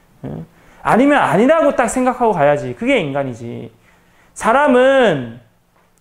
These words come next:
자기가 하는 게 정말 옳아도 십 년 뒤에 봤을 때는 그게, 아, 내가 잘못했구나.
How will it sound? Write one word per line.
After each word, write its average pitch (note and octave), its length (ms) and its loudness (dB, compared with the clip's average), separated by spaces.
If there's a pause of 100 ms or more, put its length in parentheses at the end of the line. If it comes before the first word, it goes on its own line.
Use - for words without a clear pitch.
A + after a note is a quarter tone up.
(360)
자기가 C#4+ 300 2
하는 C4 300 0
게 A3 540 0
정말 C#4+ 320 0
옳아도 F3 840 0 (200)
십 C#4+ 200 -10
년 D4+ 300 -2
뒤에 B3 640 -4 (140)
봤을 G#3 320 -6
때는 G3 240 -6
그게, D3 800 -4 (180)
아, F#3+ 420 0 (1300)
내가 F#3 120 2
잘못했구나. C#3+ 800 -6